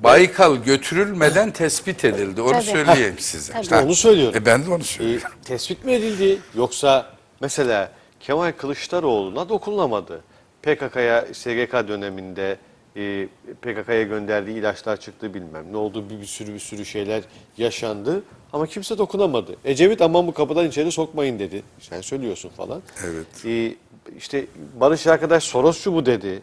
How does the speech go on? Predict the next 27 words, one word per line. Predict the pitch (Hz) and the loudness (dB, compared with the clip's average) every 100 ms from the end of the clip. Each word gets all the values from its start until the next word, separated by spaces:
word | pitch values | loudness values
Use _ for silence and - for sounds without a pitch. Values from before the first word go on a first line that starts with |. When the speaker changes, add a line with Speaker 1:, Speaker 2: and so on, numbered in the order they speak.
| _ | _
Speaker 3:
falan. | 107 95 110 - _ _ | -2 -2 -6 -14 _ _
Aslında | 120 - 208 208 | -6 -2 -2 0
bir | 190 | 2
şey, | 226 175 101 - _ _ | 6 6 4 -6 _ _
yani | 117 120 117 117 _ _ _ - | -4 -2 -2 -6 _ _ _ -16
bir, | 160 - | -16 -14
bir, | 156 123 | -16 -16
bir, | - | -18
bir | - - 120 117 _ _ | -18 -20 -20 -20 _ _
Kemal | 156 156 185 | 2 6 6
Kılıçdaroğlu | 170 170 - 185 233 226 | 6 0 4 4 4 2
bir | 220 | 0
şey. | 165 110 - _ 220 | 2 2 0 _ 2
Getirdiler, | 185 170 143 110 | 2 4 2 4
C | 143 | 2
H | 156 | 2
P'ye | 185 | 2
monta-, | 185 185 196 190 180 | 2 2 0 -2 -4
monte | 180 185 180 | 0 0 2
ettiler. | 196 190 202 202 - _ _ _ _ _ | 0 0 0 0 -2 _ _ _ _ _
Hatırla, | - 139 220 226 220 262 - _ _ | -4 0 2 4 4 2 -12 _ _
Deniz | 131 165 151 | 0 0 4
Baykal'la | 180 175 165 147 | 2 4 2 2
görüştü, | 127 143 165 - 208 | 0 0 0 0 2
"Aday | 196 | 4
olmayacağım." | 214 185 131 110 101 | 4 4 0 0 -2
dedi. | 95 123 233 | -4 -4 -4